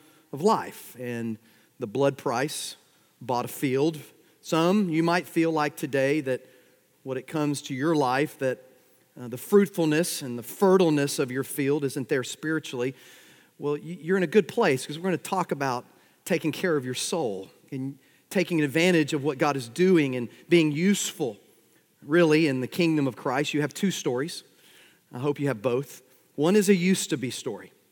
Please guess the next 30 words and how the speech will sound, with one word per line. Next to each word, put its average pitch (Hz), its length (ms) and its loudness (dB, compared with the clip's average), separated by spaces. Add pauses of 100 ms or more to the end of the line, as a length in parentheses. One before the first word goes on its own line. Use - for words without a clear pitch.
(460)
Jesus 151 340 0
said 160 280 4
to 156 80 0
Nicodemus 160 680 2
in 135 140 -2
John 151 260 0
chapter 156 340 0
three 156 360 0
that 131 200 -2 (280)
in 139 100 -2
order 160 160 4
for 143 240 -2 (460)
a 139 60 -4
man 160 360 6
to 143 180 2
enter 175 240 4
into 165 200 4
heaven, 160 340 0
he 147 80 0
has 151 280 0
to 156 60 -10
be 139 140 0
born 160 600 0
from 160 240 -2
above. 131 520 -6 (600)
There 120 100 -12
has 135 240 -4
to 147 100 -4
be 131 200 2
a 120 320 2